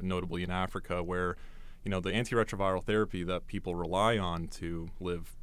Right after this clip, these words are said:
fairly normal and healthy lives while living with H I V, simply put, they're too expensive. Uh, not enough is getting to the at-risk communities in Africa, uh, and it's still a, a huge problem to deal with. So it's, it's,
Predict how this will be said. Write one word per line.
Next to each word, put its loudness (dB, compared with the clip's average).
fairly 0
normal 0
and -4
healthy -4
lives -2
while 2
living 2
with 0
H -4
I 0
V, -2
simply 2
put, 0
they're -2
too 0
expensive. -2
Uh, 2
not 4
enough 2
is -4
getting 0
to -6
the 0
at-risk 0
communities -2
in 0
Africa, 0
uh, 2
and 0
it's -2
still 2
a, 0
a -2
huge -2
problem -2
to -6
deal -4
with. -4
So -4
it's, -4
it's, -2